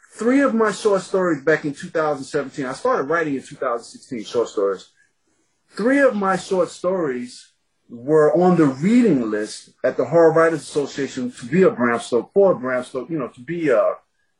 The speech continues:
to be recognized or, or to be, uh, what do you call it? Uh, the reading list comes right before it's, uh, nominated, to be nominated. So I was on the reading list along with Stephen King for my short stories. And that's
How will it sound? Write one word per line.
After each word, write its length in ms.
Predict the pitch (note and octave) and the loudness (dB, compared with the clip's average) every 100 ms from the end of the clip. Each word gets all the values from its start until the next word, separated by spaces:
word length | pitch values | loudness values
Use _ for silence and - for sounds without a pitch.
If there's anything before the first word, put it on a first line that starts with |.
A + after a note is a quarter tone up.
| - | -10
to 100 | C3+ | -6
be 200 | F3 F3+ | -2 2
recognized 720 | D3+ C3 B2+ B2 A#2+ A#2+ A#2 | 2 0 -2 -2 -2 -4 -4
or, 120 | A2+ | -4
or 220 | G#2 A2+ G#2+ | -4 -4 -8
to 120 | A2 | -10
be, 320 | G#2+ D3 C3+ | -4 -2 0
uh, 300 | G2 E2+ E2+ D#2+ | 0 -2 -4 -8
what 100 | C3+ | -10
do 40 | B2+ | -10
you 60 | |
call 260 | A#2+ A2+ G2 | -2 0 0
it? 80 | D#2+ _ _ - - _ - - - - | -6 _ _ -20 -20 _ -20 -20 -20 -12
Uh, 840 | - A2+ - F#2 D5+ - - - - - - - F#2+ - | -6 -2 -2 -2 -4 -4 -6 -6 -8 -14 -20 -12 -12 -6
the 120 | A#2+ | -2
reading 320 | C3 E3+ E3 | 2 4 6
list 200 | D3+ D3 | 4 2
comes 220 | - D3 A#2+ | -2 -4 0
right 200 | C#3 C#3+ | -2 -2
before 400 | C#3 - C3+ B2 | -8 -8 -6 -6
it's, 280 | A2 - - | -8 -14 -6
uh, 320 | A2+ G#2 F2+ A#1 - _ _ - | -2 -2 -4 -8 -16 _ _ -4
nominated, 580 | F#3 D#3+ C3+ G#2+ F2+ _ _ _ _ _ | -4 -4 -10 -16 -20 _ _ _ _ _
to 80 | - | -20
be 200 | B2+ G3 | -14 -10
nominated. 720 | F3+ C3+ B2 G#2+ F2 D2+ - | -6 -6 -6 -10 -12 -16 -18
So 240 | - C3+ B2+ | -8 -2 0
I 60 | |
was 160 | C#3 C#3 | 0 0
on 120 | G3 | 0
the 60 | E3 | 0
reading 380 | D#3 A3 F3+ C3+ | 0 -2 0 -2
list 220 | C3+ - | -2 0
along 360 | D3+ F3+ G#3+ G#3 | 2 4 2 0
with 80 | |
Stephen 340 | - A3+ G#3+ G3+ | -4 -8 -6 -8
King 400 | - A3 B3 F#3 | -4 -2 -2 -4
for 140 | - | -6
my 160 | D#3 D#3 | -6 -6
short 300 | - F#3 - | -4 -2 -2
stories. 440 | - F#3 D3 B2 | -4 -4 -4 -6
And 240 | C#3 C3 - | -12 -10 -4
that's 580 | F3+ G#3+ G3+ - - | -2 -2 -6 -14 -20